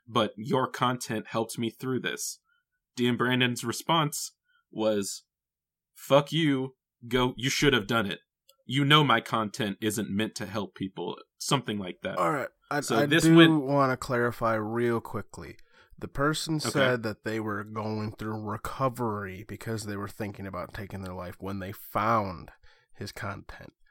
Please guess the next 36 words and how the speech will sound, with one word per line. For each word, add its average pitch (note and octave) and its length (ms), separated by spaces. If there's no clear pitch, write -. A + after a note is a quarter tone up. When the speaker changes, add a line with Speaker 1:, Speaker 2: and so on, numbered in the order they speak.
Speaker 2:
So G#2+ 420
the G2 140
person A#2 420
Speaker 1:
Okay. A2+ 80
Speaker 2:
never G#2+ 200
claimed G#2+ 520
it - 160
was G#2 460
his A#2+ 260
content G#2+ 600
that F#2+ 200
stopped - 760
him G2+ 220
from F#2+ 240
doing F2+ 340
that. - 180
It's - 100
just - 240
that's F#2+ 220
something G#2+ 480
he A2 140
found F#2 600
and F2 300
was B2 800
Speaker 1:
Okay. A#2 360
Speaker 2:
a B2+ 100
tool D3 380
he B2 100
used A#2 360
to G#2+ 60
help G2+ 220
him G#2+ 140
get G2+ 120
over F#2+ 440
that F2+ 200
already. F#2+ 540